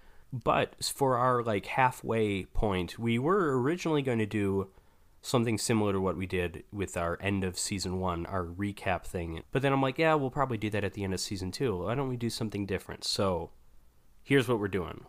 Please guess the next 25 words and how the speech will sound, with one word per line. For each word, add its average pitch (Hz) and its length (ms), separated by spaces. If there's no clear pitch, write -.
We 101 140
are 110 100
doing 104 460
a 101 120
double 117 400
feature 107 640
mock 101 460
draft. - 640
And 98 80
I'm 107 140
going 120 140
to 127 80
explain - 580
it 233 140
a 170 60
bit 147 200
here, 131 260
too, 123 240
because 104 240
I'm 113 140
not 190 220
a 151 40
hundred 151 260
percent 131 300
sure 117 280